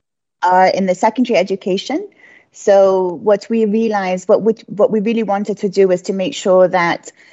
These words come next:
the acute needs on the ground are actually effectively addressed through our partners. So one point eight percent of refugees in Lebanon do not complete secondary education, while around four point eight percent in Jordan don't complete secondary education. So what happens to the ninety percent plus?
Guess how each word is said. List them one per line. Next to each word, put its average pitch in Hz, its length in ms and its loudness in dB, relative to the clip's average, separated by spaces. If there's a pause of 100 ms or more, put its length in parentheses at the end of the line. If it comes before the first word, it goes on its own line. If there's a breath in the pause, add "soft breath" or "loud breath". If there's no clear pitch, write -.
(180 soft breath)
the 185 200 2
acute 254 540 0
needs 214 320 0
on 190 120 -2
the 185 80 0
ground 190 480 -2
are 202 80 2
actually 190 460 -2
effectively 185 640 -4
addressed 170 440 -2
through 180 140 -4
our 156 80 2
partners. 147 640 -8 (280 soft breath)
So 226 340 2
one 233 280 2
point 294 300 0
eight 240 180 -4
percent 190 480 -8 (100)
of 175 380 0
refugees 190 760 -4
in 175 180 -4
Lebanon 170 540 0
do 185 120 -2
not 190 240 -4
complete 185 600 -6
secondary 151 440 -2
education, 156 680 -4 (280 loud breath)
while 180 300 2
around 180 340 0
four 214 240 0
point 202 320 -8
eight 190 200 -6
percent 175 440 -6
in 180 160 -6
Jordan 180 380 0
don't 156 240 -2
complete - 420 -4
secondary 156 420 -6
education. - 600 -6
So 196 140 2
what 202 180 2
happens 170 480 -4
to 185 80 -4
the 180 80 2
ninety 170 340 -6
percent 175 460 -8
plus? - 420 -6